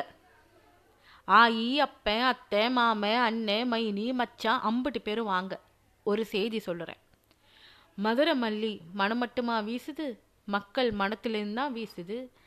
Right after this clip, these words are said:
தமிழ் குடி புழங்கிய மருதையில நடக்கிறது என்ன என்ன, நொடிக்கு நொடி உடனுக்குடனே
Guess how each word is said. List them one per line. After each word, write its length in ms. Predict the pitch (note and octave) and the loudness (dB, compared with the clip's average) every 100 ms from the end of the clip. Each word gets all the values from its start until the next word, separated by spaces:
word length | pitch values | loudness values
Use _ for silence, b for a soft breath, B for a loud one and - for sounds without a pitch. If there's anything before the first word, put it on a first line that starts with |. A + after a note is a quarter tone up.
| B B B _ | B B B _
தமிழ் 320 | A3+ A3+ C#4+ | 2 4 2
குடி 240 | - C4+ B3+ | 2 0 2
புழங்கிய 500 | A#3+ A#3 A#3 A#3 G#3+ | 2 2 0 0 0
மருதையில 600 | G#3 G#3+ B3+ B3 A3 C4+ | 0 0 0 -2 -2 -2
நடக்கிறது 720 | A3+ F#3+ A#3 - B3+ B3 A#3 | 0 0 -2 -2 -2 0 -2
என்ன 240 | G3+ G#3 A3 | -2 -4 -4
என்ன, 380 | G3 G3 C4 | -4 -4 -4
நொடிக்கு 460 | C4 G#3 A3+ - C4 | -2 -2 -2 -4 -4
நொடி 260 | A3+ B3 C#4+ | -2 -2 0
உடனுக்குடனே 760 | G3+ G#3+ A#3+ B3 A#3 A3 B3+ | 0 0 -2 -4 -4 -4 -4